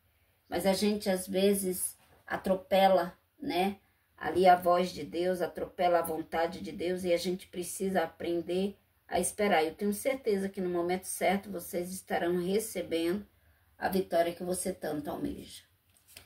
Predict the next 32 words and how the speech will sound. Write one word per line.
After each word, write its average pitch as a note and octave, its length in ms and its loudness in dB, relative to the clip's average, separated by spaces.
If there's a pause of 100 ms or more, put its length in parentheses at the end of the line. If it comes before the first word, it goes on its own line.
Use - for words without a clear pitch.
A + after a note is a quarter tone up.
(340)
Vitória D#4 360 8
sobre C#4+ 240 4
as, - 260 0
as A#3 200 0
dificuldades, A3+ 680 2
o G#3 80 -4
fim A#3 220 -6
de A3 80 -4
uma G3 160 0
fase F#3+ 340 -2
difícil, G#3 560 -8
o F#3+ 60 -2
início G3 440 0
de F#3 80 -6
uma F#3 160 2
nova F3+ 260 2
caminhada. F3+ 680 -2
Eu D#3+ 60 -10
vejo F3+ 240 -4
mudanças F#3+ 520 -2
significativas F#3 1120 -2
na E3 140 -6
tua - 200 -6
vida, F#3 420 -6 (640)
onde F#3+ 240 0
tu G3 140 -8
vai F#3 240 8
alcançar G3 920 0 (140)
equilíbrio G3 840 -2
e F#3 100 -2
estabilidade F3 880 -4
também. E3+ 640 -6